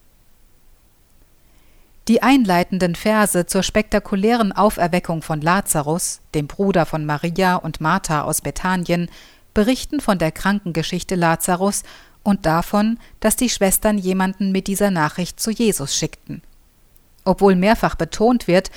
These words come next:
dass Jesus Lazarus und dessen Schwestern liebt und mit ihnen befreundet ist, bricht er erst zwei Tage nach Erhalt der Krankheitsnachricht nach Bethanien auf, so dass Lazarus bei seiner Ankunft bereits seit vier Tagen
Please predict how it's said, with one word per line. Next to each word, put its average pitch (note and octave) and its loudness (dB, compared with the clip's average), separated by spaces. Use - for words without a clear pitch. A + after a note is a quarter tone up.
dass G#3 2
Jesus A#3 2
Lazarus G3+ 2
und F#3 -2
dessen E3+ -2
Schwestern E3+ -2
liebt G#3+ 0
und F#3 -2
mit G3 -2
ihnen G#3 2
befreundet G3+ 0
ist, - -2
bricht - 2
er B3 6
erst - 0
zwei A3 0
Tage G#3+ 0
nach F#3+ 2
Erhalt F3+ -2
der D#3 0
Krankheitsnachricht D#3+ -2
nach F#3+ -2
Bethanien G#3 0
auf, D3+ -2
so A3 0
dass G#3 2
Lazarus G#3 2
bei E3+ 0
seiner D#3 0
Ankunft G#3 0
bereits F3+ 0
seit F3+ -2
vier C4 0
Tagen F3+ -2